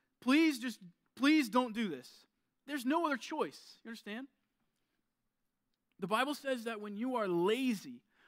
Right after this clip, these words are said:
when you've in-, whenever you have just been lazy and lazy and lazy over the course of your entire life, poverty will come upon you like a robber. It shows up.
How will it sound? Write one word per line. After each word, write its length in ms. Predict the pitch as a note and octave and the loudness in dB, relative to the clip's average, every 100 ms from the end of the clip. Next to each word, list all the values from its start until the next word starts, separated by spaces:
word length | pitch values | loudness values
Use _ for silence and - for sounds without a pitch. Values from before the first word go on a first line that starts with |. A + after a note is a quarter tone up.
| - | -4
when 120 | F#3+ | 0
you've 240 | A#3 D4 - | 0 0 -4
in-, 200 | A3+ F3+ E3 E3+ - B3 | -6 -6 -10 -20 -20 -6
whenever 260 | A#3 B3+ D4 | -2 0 -2
you 220 | A#3+ C4 | -6 -4
have 160 | A3+ F#3+ | -2 -4
just 180 | G3+ | -6
been 180 | - E3+ | -8 0
lazy 580 | F3+ A3+ C4 B3 G3 E3+ | 0 0 -2 -6 -10 -12
and 100 | E3+ | -10
lazy 420 | G3 B3 B3 G#3+ | -6 -4 -4 -8
and 80 | F#3 | -10
lazy 320 | G#3 A#3+ G3+ | -4 -2 -2
over 220 | F3 G3+ G3 | -4 -4 -6
the 80 | |
course 320 | F#3 A3+ C4 A#3 | -8 -6 -4 -4
of 100 | F#3+ | -6
your 120 | F3 | -6
entire 400 | E3 - A#3+ G3 | -6 -10 -6 -2
life, 360 | E3+ A3+ F3 - _ - _ - | 0 0 0 -6 _ -20 _ -20
poverty 680 | - A3 C#4+ D4 G#3 D#3+ E3 | 0 2 2 0 -2 -2 -6
will 140 | D#3+ | -8
come 180 | - G#3 | -6 -6
upon 360 | G3 A#3+ C4 | -4 -2 0
you 100 | A#3 | 0
like 220 | G3+ G3+ G#3 | 0 0 -2
a 60 | D3 D3 | -8 -2
robber. 460 | F#3 G#3 E3+ C3 - _ _ _ _ _ _ _ | 2 4 2 -6 -12 _ _ _ _ _ _ _
It 160 | B3 C#4 | -4 -4
shows 400 | - B3+ B3+ F#3 | -2 0 2 2
up. 160 | G#3 | 0